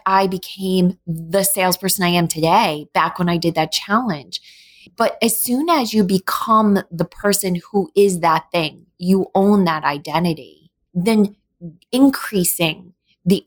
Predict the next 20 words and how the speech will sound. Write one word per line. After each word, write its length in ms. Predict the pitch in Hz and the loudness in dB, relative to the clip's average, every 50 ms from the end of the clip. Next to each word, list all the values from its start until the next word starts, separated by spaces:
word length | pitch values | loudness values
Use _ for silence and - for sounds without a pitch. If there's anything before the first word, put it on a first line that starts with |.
| _ | _
output 600 | 175 180 208 220 427 440 - - - 151 131 - - _ | 0 2 2 2 0 -2 -6 -4 -2 -2 -2 -2 -2 _
of 160 | - 160 - | -6 -6 -4
that, 300 | 165 147 135 - 50 - _ _ _ _ _ _ _ _ _ _ _ _ | -2 -2 -2 -2 -4 -6 _ _ _ _ _ _ _ _ _ _ _ _
achieving 760 | - 202 196 - - - - 214 220 233 262 262 262 233 208 190 | -6 -4 -4 -4 -4 -4 -4 -4 0 0 0 2 2 2 2 2
the 80 | 180 | 2
goals 480 | 175 - 185 185 190 196 185 170 - - | 2 0 2 2 2 2 2 0 -2 -2
that 200 | 180 170 165 - | -2 -2 0 0
that 240 | 180 165 165 - - | 0 0 0 0 -6
person 600 | - - - 202 190 - - 196 180 165 156 - - | -12 -8 -4 -4 -2 -2 -2 -2 -2 -4 -4 -4 -4
achieves 800 | 170 160 - - - - 196 202 208 185 156 143 - - - - _ _ _ | -4 -2 -2 -2 -4 -2 0 0 2 0 0 -2 -4 -10 -16 -20 _ _ _
becomes 400 | 175 185 185 - - - 190 180 | -2 -2 -2 -2 -6 -10 -8 -6
so 180 | - - - 202 | -6 -4 -2 -2
much 260 | 190 196 180 - - - | 0 0 -2 -4 -6 -4
easier 440 | - 185 180 180 170 160 156 156 147 | 0 2 2 2 2 2 0 0 0
when 200 | 147 160 160 165 | -2 -4 -4 0
you 280 | 170 170 165 160 - - | 0 0 0 0 -2 -4
agree 500 | - 160 151 165 160 160 160 170 175 170 | -4 -4 0 0 0 2 4 4 4 4
to 180 | 156 - - 151 | 2 -2 -4 -4
that 200 | 151 143 139 143 | -2 -2 -2 -2
identity. 640 | 139 143 139 - 139 131 - 143 151 - - _ | -4 -6 -6 -6 -6 -6 -6 -8 -14 -18 -20 _